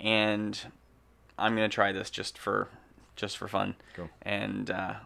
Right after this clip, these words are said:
Speaker 1: hopefully I finish and don't die. I'm really worried. When I was reading all the frequently asked questions and stuff,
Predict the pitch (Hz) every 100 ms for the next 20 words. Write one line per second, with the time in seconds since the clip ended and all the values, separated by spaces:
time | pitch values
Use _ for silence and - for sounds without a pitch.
0 | - 107 104 - 101 101 95 90 - 98
1 | - - - - - - - - - 120
2 | 127 123 127 127 110 110 110 113 110 -
3 | - - - - 113 110 110 110 123 127
4 | 120 110 110 107 98 120 110 98 98 98
5 | - 107 - 113 110 107 104 110